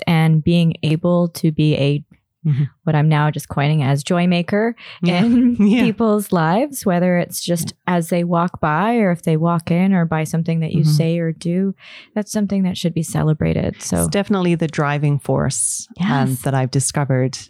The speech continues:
Speaker 2: uh, in the last few years of really thinking about what I want the business to be.
Speaker 1: Yeah.
Speaker 2: Um, and that has been it, is I want people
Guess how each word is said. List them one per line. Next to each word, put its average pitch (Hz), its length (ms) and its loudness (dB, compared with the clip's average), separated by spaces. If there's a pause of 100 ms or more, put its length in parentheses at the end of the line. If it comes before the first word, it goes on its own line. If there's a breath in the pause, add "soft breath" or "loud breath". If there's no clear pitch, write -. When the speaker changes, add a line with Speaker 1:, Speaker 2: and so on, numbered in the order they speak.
(200)
Speaker 2:
uh, 131 280 -2
in 135 300 0
the 143 80 -2
last 135 260 -2
few 151 120 -2
years 135 260 0
of 131 140 -2
really 135 320 2
thinking 139 420 -2
about 135 480 -2 (140)
what 143 180 -2
I 135 80 0
want 135 220 -2
the 135 40 -2
business 127 420 -4
to 139 100 -4
be. 131 340 -4 (180)
Speaker 1:
Yeah. 180 340 0
Speaker 2:
Um, 131 340 -2
and 139 100 2
that 131 160 -2
has 135 160 0
been 135 200 -2
it, - 220 -6 (100)
is 127 360 -2 (380 loud breath)
I 135 80 0
want 139 800 -2 (220)
people 135 520 -2